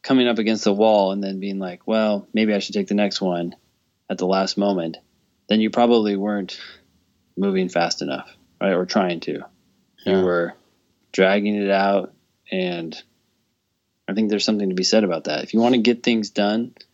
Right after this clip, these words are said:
Speaker 1: then you set stretch goals, not super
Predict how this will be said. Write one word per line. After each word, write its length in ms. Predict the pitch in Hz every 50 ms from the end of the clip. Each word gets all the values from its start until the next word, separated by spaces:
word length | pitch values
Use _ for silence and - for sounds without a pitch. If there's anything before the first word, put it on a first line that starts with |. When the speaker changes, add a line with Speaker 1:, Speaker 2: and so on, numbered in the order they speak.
| _ _ _ _ _ _ _
Speaker 1:
then 560 | - 208 202 196 196 196 190 190 190 196 - - _ _ _ _ _ _ _ _ _ -
you 100 | 101 101
set 480 | - - 101 101 98 85 - - -
stretch 380 | - - - 104 101 92 - -
goals, 460 | 95 87 85 82 85 92 - - - -
not 460 | 95 92 92 90 87 85 80 - - _ _ _ _ _ _ _ _ _ _ _ _ _ _ _ -
super 640 | - - - 104 90 95 90 87 85 82 85 85 -